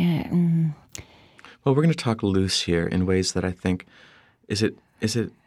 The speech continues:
Speaker 2: um, who's that linguist from M I T, George? He wrote The Language Instinct.
Speaker 1: Um, I don't know.
Speaker 2: Pinter?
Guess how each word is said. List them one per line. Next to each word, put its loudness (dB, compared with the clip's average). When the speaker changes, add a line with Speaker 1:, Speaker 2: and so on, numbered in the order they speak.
Speaker 2:
um, -10
who's -6
that -8
linguist -4
from -12
M -2
I -4
T, -10
George? -12
He 0
wrote 2
The 2
Language 0
Instinct. -6
Speaker 1:
Um, 2
I 2
don't 2
know. 2
Speaker 2:
Pinter? 0